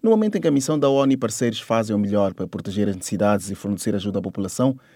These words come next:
a situação na região continua a ser um desafio. A unamid enfatiza que não há solução militar para o conflito e continua a promover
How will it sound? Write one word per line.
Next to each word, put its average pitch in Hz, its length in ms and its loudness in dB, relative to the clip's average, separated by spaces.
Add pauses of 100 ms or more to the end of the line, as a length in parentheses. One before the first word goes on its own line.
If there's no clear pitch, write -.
(180)
a 135 60 -6
situação 151 420 -2
na 156 120 0
região 127 260 0
continua 135 400 -2
a - 20 -8
ser 120 200 -2
um 107 100 -2
desafio. 95 540 -6 (120)
A 95 100 -4
unamid 98 420 -2
enfatiza 98 580 -6
que - 80 -16
não 95 140 -4
há 101 80 -4
solução 98 340 -6
militar 98 380 -2
para 107 100 -2
o 98 40 -6
conflito 131 420 -4
e 165 40 -2
continua 170 460 0
a 175 60 -2
promover 135 500 2